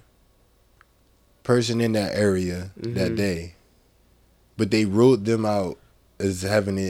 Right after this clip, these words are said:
Speaker 1: anything to do with them. They investigated and everything, but they wrote them
Speaker 2: Okay.
Speaker 1: out of having anything to do with them. And there are theories, a lot of theories,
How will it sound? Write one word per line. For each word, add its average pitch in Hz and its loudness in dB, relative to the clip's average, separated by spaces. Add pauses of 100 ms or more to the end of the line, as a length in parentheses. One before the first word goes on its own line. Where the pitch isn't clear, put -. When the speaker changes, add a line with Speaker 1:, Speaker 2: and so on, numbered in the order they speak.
(120)
Speaker 1:
anything 101 -4
to 90 -4
do 92 -2
with 80 -8
them. 78 -12
They 92 -2
investigated 98 -2
and 92 -6
everything, 87 -6
but 80 -6
they 85 -4
wrote 87 -2
them 90 -4
Speaker 2:
Okay. 87 -4
Speaker 1:
out 82 -8
of 85 -8
having 85 -6
anything 80 -10
to 67 -16
do 71 -16
with 65 -18
them. - -18 (720)
And 95 -6 (440)
there 104 4
are 123 4
theories, 107 2
a 92 -2
lot 98 2
of 104 -2
theories, 85 -4